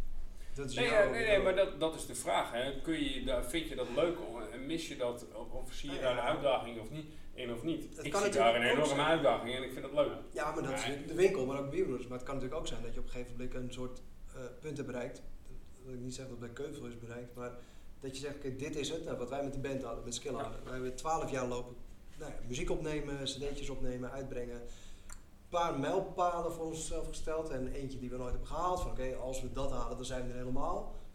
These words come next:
Speaker 1: Dat Lowlands is natuurlijk, of Pinkpop, whatever, wat je als bandje gewoon stelt. Maar wij hadden wel na die twaalf jaar, alles wat we op die lijst hadden met wat we wilden bereiken, hebben we bereikt.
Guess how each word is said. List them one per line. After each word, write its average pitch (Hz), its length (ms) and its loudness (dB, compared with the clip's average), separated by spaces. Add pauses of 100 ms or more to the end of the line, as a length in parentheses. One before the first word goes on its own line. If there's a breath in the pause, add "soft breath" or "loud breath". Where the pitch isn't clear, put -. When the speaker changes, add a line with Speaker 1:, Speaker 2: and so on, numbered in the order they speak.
Speaker 1:
Dat - 180 -10 (460)
Lowlands 120 400 -6
is 120 140 -8
natuurlijk, 113 320 -10
of - 120 -12 (220)
Pinkpop, 127 320 -8 (100)
whatever, 135 360 -4
wat 123 160 -8
je 127 60 -6
als 123 160 -6
bandje 135 300 0
gewoon 120 200 -2
stelt. 170 360 2 (460 loud breath)
Maar 131 100 2
wij 165 160 6
hadden 151 200 6
wel 175 200 4
na 147 100 2
die 131 100 2
twaalf 143 360 0
jaar, 123 280 -4 (180)
alles 180 280 2
wat 156 160 0
we 131 60 -2
op 139 320 -4
die 127 320 -2
lijst 160 360 -4
hadden 127 240 10
met 120 140 2
wat 123 160 8
we 127 80 4
wilden 120 220 -4
bereiken, 123 300 -2
hebben 120 160 -2
we - 60 -6
bereikt. 190 380 -4